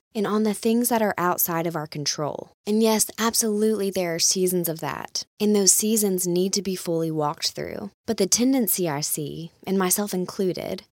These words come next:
is that after these seasons, once things mildly start to feel better, or when we feel well enough to handle things again, we stop doing the work of formation, and we lose opportunities for who we are to be shaped.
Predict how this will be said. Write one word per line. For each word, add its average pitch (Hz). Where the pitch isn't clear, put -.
is 214
that 208
after 214
these 180
seasons, 147
once 202
things 196
mildly 185
start -
to 175
feel 160
better, 151
or 190
when 185
we 180
feel 170
well 190
enough 156
to 147
handle 214
things 147
again, 147
we 214
stop 226
doing 214
the 202
work 151
of 156
formation, 147
and 190
we 185
lose 202
opportunities 185
for 185
who 196
we 196
are 160
to -
be 151
shaped. -